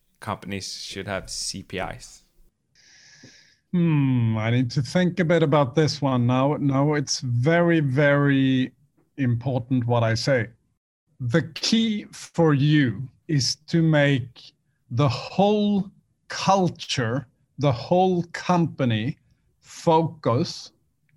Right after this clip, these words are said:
Speaker 2: on how it is to be them, meaning your potential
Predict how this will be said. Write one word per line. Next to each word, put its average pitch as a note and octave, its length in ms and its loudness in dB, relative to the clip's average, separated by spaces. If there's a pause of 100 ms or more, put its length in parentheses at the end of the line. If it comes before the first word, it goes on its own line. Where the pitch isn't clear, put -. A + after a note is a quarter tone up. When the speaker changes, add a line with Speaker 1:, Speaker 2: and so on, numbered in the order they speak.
(120)
Speaker 2:
on C#3 200 2
how F3 720 2 (340)
it D3 300 -2
is D3 420 0 (260)
to - 140 -4
be C3 240 2
them, A#2+ 500 -2 (460)
meaning C3+ 500 2
your C#3 500 0 (200)
potential F3 1080 0